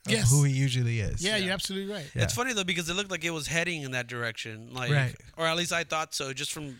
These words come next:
Speaker 3: viewing the trailer, 'cause he had, like, the hat and all that, like, the straw hat, and I feel like they, it could have gone that way, but,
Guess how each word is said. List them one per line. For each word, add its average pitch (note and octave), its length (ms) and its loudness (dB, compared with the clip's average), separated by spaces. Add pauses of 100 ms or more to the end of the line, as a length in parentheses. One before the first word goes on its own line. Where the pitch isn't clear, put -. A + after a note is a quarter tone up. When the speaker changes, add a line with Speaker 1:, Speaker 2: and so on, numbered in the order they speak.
(100)
Speaker 3:
viewing D#3+ 300 -2
the D3+ 80 -4
trailer, D3 240 -4
'cause - 100 -6
he D3 120 -4
had, C#3+ 120 0
like, B2 140 -14
the G#2+ 80 -12
hat C3+ 560 0
and C3 100 -12
all C3+ 120 -10
that, C3+ 160 -10 (120)
like, A#2+ 300 -10
the A#2+ 80 -10
straw B2 320 -4
hat, B2 480 -4
and A2+ 200 -20 (680)
I D3+ 80 -2
feel E3+ 140 -2
like E3+ 140 0
they, D3 320 0
it D3+ 180 -2
could G3 180 2
have F#3+ 100 -6
gone G3+ 200 -2
that G3 160 -2
way, G#3 160 -2
but, C#3 260 -4